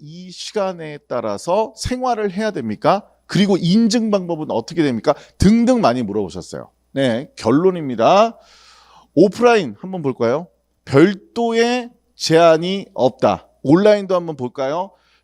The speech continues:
별도의 제한이 없다. 즉, 이 시간표는 하나의 가이드라인이다. 그래서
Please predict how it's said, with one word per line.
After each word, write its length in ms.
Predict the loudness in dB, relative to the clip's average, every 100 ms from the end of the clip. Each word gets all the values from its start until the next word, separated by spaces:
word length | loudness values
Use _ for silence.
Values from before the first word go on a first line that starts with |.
| -6
별도의 800 | 2 4 2 -4 -6 -4 -4 -4
제한이 440 | 2 4 4 2 -2
없다. 500 | -2 -2 -6 -6 _ _ _ _ _ _ _
즉, 320 | 2 2 2 _ _ _ _ _ -10
이 300 | -4 -2 0
시간표는 920 | 0 2 0 0 -2 2 2 0 -6 -6
하나의 460 | -2 0 0 -2 _
가이드라인이다. 1160 | -16 -12 -4 -2 -2 -4 -2 0 -2 -4 -2 -2 -2 _ _
그래서 520 | -10 -6 -4 -6 -6